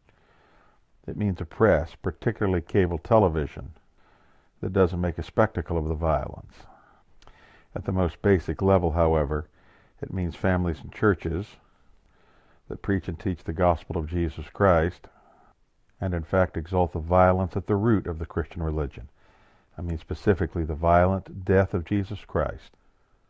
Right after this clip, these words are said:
who bore on the cross the penalty of our sinfulness. God the Father inflicting on his own Son his holy wrath. And trusting in him, we're put back into a place of fellowship with him,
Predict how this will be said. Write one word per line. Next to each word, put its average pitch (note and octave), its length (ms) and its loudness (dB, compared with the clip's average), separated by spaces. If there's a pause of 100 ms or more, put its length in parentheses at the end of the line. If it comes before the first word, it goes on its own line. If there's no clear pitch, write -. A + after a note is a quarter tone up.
(200)
who E2+ 100 -12
bore F2 240 2
on F2+ 140 2
the E2+ 80 -4
cross F2+ 420 2 (100)
the D2 220 -6 (500)
penalty F2+ 360 0
of E2 120 0
our F2 180 4
sinfulness. D#2+ 640 -4 (1400)
God E2+ 220 2
the F2+ 60 -2
Father F2+ 360 2
inflicting F#2 420 -4
on F2+ 160 0
his F2 160 -2
own A2 240 0
Son C#2 460 -4 (1120)
his E2+ 220 -6
holy F2+ 320 2
wrath. E2 400 0 (1300)
And E2+ 80 -10
trusting F2 420 0
in E2 120 -2
him, F#2 240 0
we're D#2+ 200 0 (500)
put F2 160 -4
back F2 280 4
into E2+ 220 -2
a D#2+ 60 -4
place F2 360 -2
of D#2 80 -10
fellowship F#2 480 0
with E2 120 -6
him, G#2+ 340 0